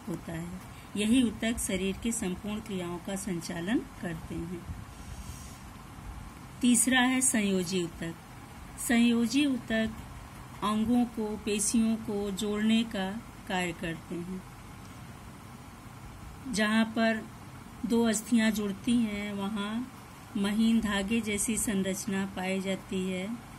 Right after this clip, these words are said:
कंडराएं जो हड्डियों को पेशियों से जोड़ने का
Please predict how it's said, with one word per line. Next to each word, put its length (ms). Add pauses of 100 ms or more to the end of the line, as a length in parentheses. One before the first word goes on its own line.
(300)
कंडराएं 680 (380)
जो 420 (1040)
हड्डियों 440
को 260
पेशियों 540
से 180
जोड़ने 480
का 380